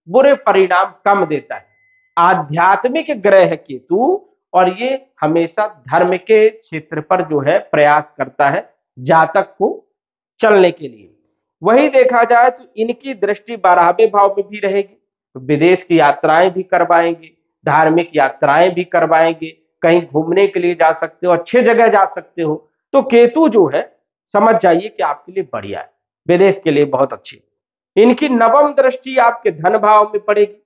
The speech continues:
तो गे-, केतु जो है धन भी देने का काम करते हैं,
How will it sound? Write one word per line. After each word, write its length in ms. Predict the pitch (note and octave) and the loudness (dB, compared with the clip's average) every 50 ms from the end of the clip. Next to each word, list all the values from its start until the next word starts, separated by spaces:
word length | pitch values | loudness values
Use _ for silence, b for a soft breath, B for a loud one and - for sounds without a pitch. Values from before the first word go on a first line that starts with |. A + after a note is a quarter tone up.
| _ _ _ _ _ _ _ _ _ _ - | _ _ _ _ _ _ _ _ _ _ -12
तो 80 | D3+ | -8
गे-, 220 | C#3 C#3+ D#3 E3 D#3 - - _ _ - | -4 -4 -2 -4 -4 -6 -12 _ _ -2
केतु 340 | F3 E3+ E3+ E3+ G3 G3+ F3 | 0 0 0 2 0 0 2
जो 140 | E3 F#3+ F3+ | 2 2 4
है 200 | E3+ F3+ F3+ F3+ | 4 2 0 0
धन 220 | - D#3+ E3+ F3 | -2 -2 -2 -2
भी 160 | D#3+ F3+ A3 | -2 -2 -2
देने 300 | G#3+ G#3 G#3+ G#3 G#3+ G#3+ | 0 0 2 2 2 2
का 160 | G#3 A3 G#3 | 2 2 0
काम 260 | G#3 G#3 G3+ G#3 G#3 G3+ | 0 2 0 0 0 -2
करते 400 | - G#3 G3+ G3 - - G#3 G3+ | -4 -4 -4 -4 -4 -4 -4 -4
हैं, 200 | F#3+ G#3 - | -4 -6 -8